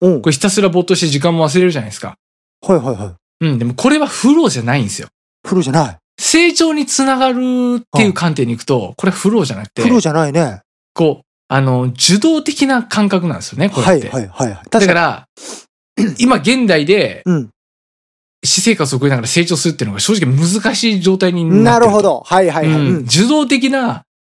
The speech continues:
Speaker 2: 疑似的なフローを味わえてしまう。
Speaker 1: はいはいはい。
Speaker 2: から人は満足した感じになってしまうと。
Speaker 1: あ、なるほどね。
Speaker 2: うん。
Speaker 1: はいはいはい。おう。
Speaker 2: そう。で、フローに達する条件の一つに、
Speaker 1: はいはい。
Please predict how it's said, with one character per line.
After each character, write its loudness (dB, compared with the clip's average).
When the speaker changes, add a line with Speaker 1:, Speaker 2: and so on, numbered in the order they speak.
Speaker 2:
疑 4
似 -2
的 2
な 2
フ -2
ロ 2
ー 4
を 0
味 2
わ 2
え 0
て -10
し -2
ま -8
う。 -10
Speaker 1:
は 0
い 0
は -10
い -12
は -16
い。 -20
Speaker 2:
か 0
ら 0
人 0
は 0
満 2
足 -4
し -4
た -2
感 0
じ -4
に 0
な 0
っ -4
て -4
し -6
ま -10
う -14
と。 4
Speaker 1:
あ、 -10
な 4
る 0
ほ 2
ど 2
ね。 2
Speaker 2:
う 0
ん。 2
Speaker 1:
は 4
い 4
は 2
い 2
は 2
い。 2
お 2
う。 -16
Speaker 2:
そ 0
う。 -20
で、 0
フ 4
ロ 4
ー 0
に -4
達 -6
す 0
る 0
条 2
件 0
の -2
一 -2
つ -8
に、 -2
Speaker 1:
は 4
い 4
は 0
い。 -12